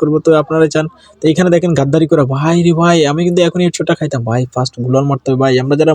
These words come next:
মোবাইলে খেলি এইসব সিচুয়েশনে গুলাল মারাটা যে কত টাফ হয় এটা শুধুমাত্র আমরাই জানি। তো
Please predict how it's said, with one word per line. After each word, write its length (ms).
মোবাইলে 280
খেলি 220
এইসব 260
সিচুয়েশনে 500
গুলাল 220
মারাটা 260
যে 140
কত 100
টাফ 200
হয় 160
এটা 140
শুধুমাত্র 380
আমরাই 260
জানি। 140
তো 40